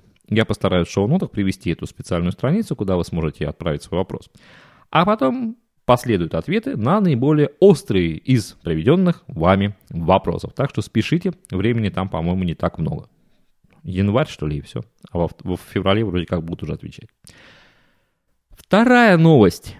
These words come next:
в подобзоре. Это AirPod и PodSafe музыка.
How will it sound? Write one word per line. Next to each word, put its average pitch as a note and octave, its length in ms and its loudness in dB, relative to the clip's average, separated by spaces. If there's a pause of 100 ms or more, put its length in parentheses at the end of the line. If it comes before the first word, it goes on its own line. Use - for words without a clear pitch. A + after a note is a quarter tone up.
в - 100 -20
подобзоре. A2 720 2 (440)
Это F#3+ 440 2
AirPod F#3+ 680 2 (120)
и F3+ 200 0
PodSafe D3+ 760 4
музыка. G2+ 500 2